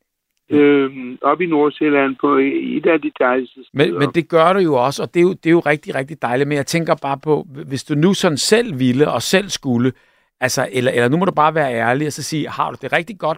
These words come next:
Speaker 2: på den måde, at, at, at du bare lader la-, la-, la-, samfundet køre den, eller
Speaker 1: Ja,
Speaker 2: vil
Speaker 1: ja.
Speaker 2: du ønske, at du selv ligesom stod op om morgenen og, og,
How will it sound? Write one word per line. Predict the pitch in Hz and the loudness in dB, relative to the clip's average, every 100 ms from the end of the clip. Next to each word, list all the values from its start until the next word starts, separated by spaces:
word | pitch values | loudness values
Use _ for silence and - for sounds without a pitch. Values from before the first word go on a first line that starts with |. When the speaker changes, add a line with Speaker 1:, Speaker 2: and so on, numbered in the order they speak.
| - | -8
Speaker 2:
på | 165 | -4
den | 165 156 | -4 0
måde, | 139 147 - | 4 4 2
at, | 127 - | -6 -8
at, | 151 131 - | -8 -8 -8
at | 123 - | -12 -10
du | 135 | -4
bare | 135 139 | 0 0
lader | 139 135 135 | -2 -4 -4
la-, | 131 131 | -4 -4
la-, | 123 117 113 | -4 -6 -4
la-, | 110 | -4
samfundet | - 180 170 196 165 135 | -2 -2 -4 -6 -6 -2
køre | 156 156 | 0 0
den, | 160 - _ _ _ | -2 -12 _ _ _
eller | 143 151 170 | -2 2 2
Speaker 1:
Ja, | |
Speaker 2:
vil | 143 | 0
Speaker 1:
ja. | 151 | -2
Speaker 2:
du | - 330 | -4 2
ønske, | 160 165 - 208 | 2 2 -2 -6
at | 214 127 - | -6 -8 -8
du | |
selv | 135 185 180 233 | -2 2 2 0
ligesom | 143 151 147 - | -4 -2 -4 -8
stod | - 175 | -2 2
op | 131 156 | 2 2
om | 156 | 0
morgenen | 131 120 139 147 | 2 2 0 -2
og, | - - - | -4 -6 -6
og, | 123 | -10